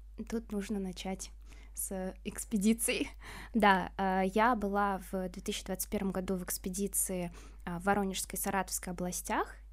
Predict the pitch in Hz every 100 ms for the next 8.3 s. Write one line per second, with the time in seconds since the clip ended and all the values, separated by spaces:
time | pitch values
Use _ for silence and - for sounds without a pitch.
0 | - 202 190 - - 196 262 - 208 196
1 | 196 185 - 214 247 220 196 185 202 202
2 | 185 185 196 202 185 180 175 240 277 196
3 | 196 226 196 185 196 - 208 208 202 185
4 | 175 175 180 - - - - - 214 226
5 | 240 226 226 233 214 202 208 185 175 170
6 | 165 165 - 180 165 170 - 175 170 175
7 | 196 349 269 208 - - - - - -
8 | 196 175